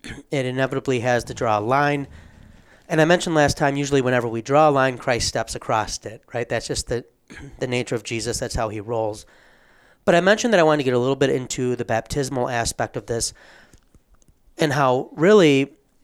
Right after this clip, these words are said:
um, Christianity rules this out as a,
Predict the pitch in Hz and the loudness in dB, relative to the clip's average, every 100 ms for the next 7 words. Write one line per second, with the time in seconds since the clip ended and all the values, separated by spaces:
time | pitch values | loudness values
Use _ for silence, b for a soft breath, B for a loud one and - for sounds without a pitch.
0 | _ - B - 131 120 - - 196 - | _ -20 B -4 -2 -4 -8 -4 -2 -2
1 | 160 131 143 123 117 127 120 117 151 151 | -2 -2 -2 -2 -4 -4 -4 -2 2 2
2 | 127 135 127 - 120 120 117 110 113 | 2 0 -2 0 0 2 -2 -4 -8